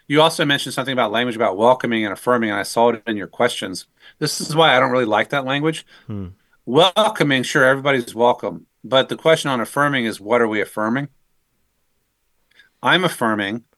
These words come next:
Speaker 1: that L G B T Q people should be treated exactly the same as non-L G B T Q people in the life of the church and playing by the same rules.
Speaker 2: Mm-hmm.
Speaker 1: That's what I'm affirming.
Speaker 2: Yep.
Speaker 1: I'm not affirming,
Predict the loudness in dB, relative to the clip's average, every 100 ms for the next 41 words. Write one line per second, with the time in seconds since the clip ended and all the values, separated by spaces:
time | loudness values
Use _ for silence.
0 | _ _ _ _ 0 2 2 0 -4 -4
1 | -4 -2 -2 -4 -6 -4 -4 -4 0 0
2 | 0 -2 0 0 0 -2 -6 -4 0 0
3 | -2 -4 -2 -2 -2 -4 0 0 2 -2
4 | -4 -10 -10 -10 -8 -8 -8 -8 -6 -4
5 | -6 -10 -12 -4 -4 -4 -12 _ _ -14
6 | -2 0 2 2 0 -2 -6 -6 -6 -6
7 | -8 -12 -12 -12 -12 -12 -4 -4 -2 -4
8 | -6 -12 -16 -18 _ -16 -16 _ _ _
9 | _ _ -8 0 2 2 2 0 0 0
10 | -2 -6